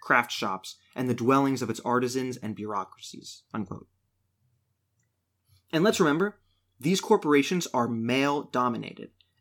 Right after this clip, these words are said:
As they become the center of political power, the society as a whole takes on a more patriarchal character. Class society is inextricable in its development from patriarchy.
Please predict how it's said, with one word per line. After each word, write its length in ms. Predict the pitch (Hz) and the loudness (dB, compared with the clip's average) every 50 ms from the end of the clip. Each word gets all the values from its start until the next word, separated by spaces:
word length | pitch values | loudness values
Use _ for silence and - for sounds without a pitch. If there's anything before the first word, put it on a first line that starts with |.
| _ - | _ 0
As 160 | 135 151 147 | 0 4 6
they 80 | 185 185 | 6 6
become 260 | 175 165 180 165 147 | 6 4 2 2 0
the 60 | 135 | 0
center 340 | 135 - 143 147 - 160 143 | 0 -2 -2 0 0 0 0
of 100 | 131 - | 0 -2
political 340 | - 117 123 - - - 104 | -4 -6 -6 -6 -6 -10 -8
power, 480 | - - 123 127 135 165 190 202 - _ _ _ - | -4 0 0 0 0 0 -4 -4 -8 _ _ _ -4
the 80 | 139 | -4
society 640 | 123 - - - - 151 147 156 175 175 156 151 139 | -2 -2 -2 0 2 4 4 4 4 2 0 0 0
as 160 | - 123 117 | 0 -2 -2
a 40 | 120 | -4
whole 480 | 113 - - 175 170 147 127 123 123 - _ _ _ - | -4 -4 -2 0 2 2 2 2 -2 -6 _ _ _ -6
takes 320 | - - 160 165 160 - | 0 0 2 2 2 0
on 200 | 143 131 123 - - | 0 0 0 -2 -4
a 60 | 123 | -6
more 180 | 120 120 120 120 | -4 -2 -4 -4
patriarchal 800 | - - - 135 127 127 - 123 123 123 123 131 - 127 117 | -4 -2 0 0 0 0 0 0 2 2 2 0 0 -4 -6
character. 600 | 117 - - 151 127 101 - - - - - - _ _ _ _ _ _ _ _ _ _ _ _ _ | -4 -2 0 0 0 0 -2 -8 -16 -18 -18 -18 _ _ _ _ _ _ _ _ _ _ _ _ _
Class 360 | - - 165 165 185 226 220 | -4 2 4 6 6 4 2
society 720 | - 160 - - - 123 127 - 143 165 196 226 226 226 _ _ _ _ _ - | -2 -4 -4 0 2 2 4 4 2 0 -2 -4 -6 -8 _ _ _ _ _ -4
is 200 | 139 123 - _ | -4 -4 -4 _
inextricable 800 | - 160 160 151 - - - - 139 139 165 156 156 185 190 180 | -2 0 0 0 -2 -4 -4 -4 -4 -4 -4 -2 0 0 0 0
in 160 | - 131 127 123 | -2 -4 -6 -6
its 140 | 117 - | -6 -6
development 580 | - 123 110 120 123 139 147 - 165 165 165 - _ | -6 -6 -2 -2 -2 -2 -2 -2 -4 -4 -4 -6 _
from 360 | - - - 135 131 123 120 | -10 -4 -2 -2 0 -2 -4
patriarchy. 800 | 123 - 131 127 123 - - 110 - - - - - - - - | -4 -2 -2 -2 -2 -4 -8 -10 -10 -12 -14 -14 -14 -14 -14 -16